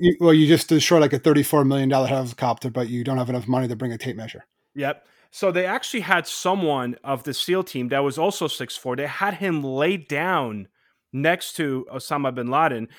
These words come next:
Speaker 2: be like, "All right, this is the perfect height." This is all happening in the dark because they cut off all electricity in there. So they're just literally pitch black. So they had someone lay down, like, "All right, this is the right height."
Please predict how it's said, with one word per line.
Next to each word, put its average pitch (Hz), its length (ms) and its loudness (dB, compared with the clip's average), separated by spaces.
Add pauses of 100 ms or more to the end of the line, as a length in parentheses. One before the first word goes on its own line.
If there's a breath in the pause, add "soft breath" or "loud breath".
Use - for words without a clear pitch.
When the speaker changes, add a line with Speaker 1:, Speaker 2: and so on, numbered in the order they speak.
(160 soft breath)
Speaker 2:
be 147 60 -6
like, 143 180 0
"All 175 60 4
right, 151 160 6
this 147 140 -10
is 156 60 -8
the 170 60 -4
perfect 156 360 -2
height." 151 160 2
This 202 80 -2
is 240 120 -4
all 226 120 6
happening 170 400 2
in 165 160 0
the 185 80 0
dark 151 400 2
because 147 200 -10
they 139 100 -4
cut - 260 -2
off 165 240 0 (260)
all 170 260 4
electricity 156 520 -4
in 117 80 -4
there. 107 160 -8
So 143 160 -4
they're 151 200 0
just - 140 -18
literally 170 400 0
pitch - 460 -8
black. 127 400 -6 (360)
So - 120 -8
they 170 80 2
had 170 80 0
someone 208 320 0
lay 170 100 2
down, 143 420 -2 (840)
like, 160 180 0
"All 175 60 6
right, 151 100 6
this 160 160 -2
is 175 60 -10
the 165 100 -2
right 156 180 4
height." 147 300 2